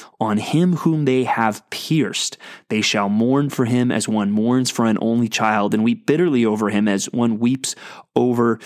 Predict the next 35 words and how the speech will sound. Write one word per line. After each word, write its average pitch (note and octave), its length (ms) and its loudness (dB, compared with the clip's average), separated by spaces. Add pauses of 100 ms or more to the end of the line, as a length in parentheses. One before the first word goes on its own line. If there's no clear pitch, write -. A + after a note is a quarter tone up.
(160)
a - 80 -6
firstborn." - 600 -4 (320)
And, B2 160 -2
and D3 100 2
even E3+ 200 2
you B2+ 100 2
think E3+ 220 0
back D#3 200 -2
to C3+ 80 2
the A2+ 120 -2
preaching D3+ 520 -2
of C3 120 0
the A#2 120 0
early A#2 280 0
church A#2 480 -2 (240)
and, - 160 -2
and A2+ 120 -2
how C3 140 0
they D3 140 0
held G3 240 -2
people A3 200 0
responsible. C#3 640 0
You A2 100 2
know, A2+ 80 2
"This F3 220 0
Jesus D3 480 0
whom C3 240 0
you D#3+ 300 0
crucified," F3 840 -2 (440)
and B2 160 0
that B2+ 140 -2
there's D3+ 240 0
gonna E3+ 240 0
be C#3+ 360 0 (240)
in F#3+ 640 0